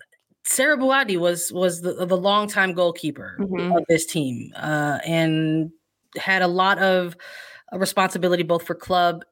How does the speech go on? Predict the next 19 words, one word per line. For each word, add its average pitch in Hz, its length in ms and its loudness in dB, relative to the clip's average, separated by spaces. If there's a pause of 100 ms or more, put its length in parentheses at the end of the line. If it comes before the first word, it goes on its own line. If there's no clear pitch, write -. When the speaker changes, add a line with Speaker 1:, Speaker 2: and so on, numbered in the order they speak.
Speaker 1:
and 170 240 -4
country, 135 600 -4
right? 165 380 4
So 156 420 0 (140)
primarily 180 560 2
the, 165 360 0 (840)
the 185 160 0
goalkeeper 180 520 0
for, 175 260 0
for 170 180 0
Lyon 170 380 2
and 165 440 -2
once 170 200 0
upon 170 240 -2
a 165 40 -6
time 160 520 0
for 160 360 2
France. 226 360 0
But 185 220 0